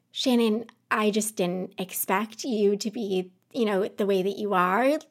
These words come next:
And it's just really nice to get to know you and more of your personality, and you're funny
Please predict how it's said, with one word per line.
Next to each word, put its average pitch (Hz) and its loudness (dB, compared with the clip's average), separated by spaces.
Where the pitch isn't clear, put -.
And 190 2
it's 214 -2
just 220 0
really 202 2
nice 202 -2
to 208 -2
get 214 -2
to - -8
know 185 -2
you 190 4
and 226 4
more 208 4
of 190 2
your 190 0
personality, 190 -2
and 190 -2
you're 180 -4
funny 214 2